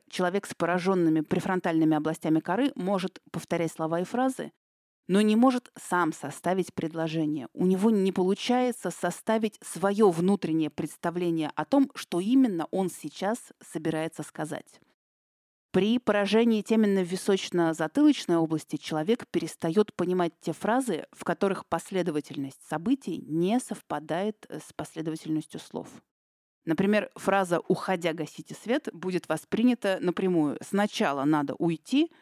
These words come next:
а потом выключить свет. Ну и раз уж мы сегодня говорим о том, где, в принципе, можно брать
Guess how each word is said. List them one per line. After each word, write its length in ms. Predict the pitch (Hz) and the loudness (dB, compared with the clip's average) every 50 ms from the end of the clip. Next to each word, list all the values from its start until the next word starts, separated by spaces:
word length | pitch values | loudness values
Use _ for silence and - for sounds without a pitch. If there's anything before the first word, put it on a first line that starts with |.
| _ - - _ | _ -20 -20 _
а 120 | - - 156 | -4 -4 -2
потом 480 | - - 147 - - 180 208 226 226 - | -2 -2 -4 -2 0 2 4 4 2 2
выключить 600 | - 170 165 160 165 165 - 175 165 - 170 - | 2 2 2 2 2 -2 -2 -2 -4 -4 -6 -10
свет. 320 | - - 151 - - - - - - _ _ _ _ _ _ _ _ _ _ _ _ _ _ _ | -10 -12 -12 -12 -12 -14 -18 -20 -20 _ _ _ _ _ _ _ _ _ _ _ _ _ _ _
Ну 220 | - 214 262 320 - | 2 4 4 4 4
и 280 | - - 202 202 196 | 2 -4 -4 0 2
раз 380 | 185 165 175 175 180 - - - | 2 2 2 2 0 0 -2 -4
уж 220 | 160 - - - | -6 -4 -2 2
мы 240 | 160 170 180 190 180 | 4 4 4 4 2
сегодня 480 | - - - 156 165 175 170 165 160 151 | 0 -2 -6 -2 0 0 2 2 2 2
говорим 400 | 151 160 165 165 170 175 165 156 | 2 0 0 0 2 2 2 2
о 60 | 151 | 2
том, 220 | - 220 226 220 | 4 2 4 4
где, 220 | 175 170 151 185 180 | 2 0 2 0 0
в 160 | - - - | 0 -2 -2
принципе, 760 | - 196 202 190 175 - - 165 - - - 139 123 - 131 131 | 0 2 4 4 4 2 0 -6 -8 -8 -10 -12 -12 -10 -6 0
можно 340 | 139 156 160 156 156 170 165 | 2 2 2 4 4 2 2
брать 420 | 151 170 165 156 143 - - - | 4 2 0 -2 -4 -6 -10 -18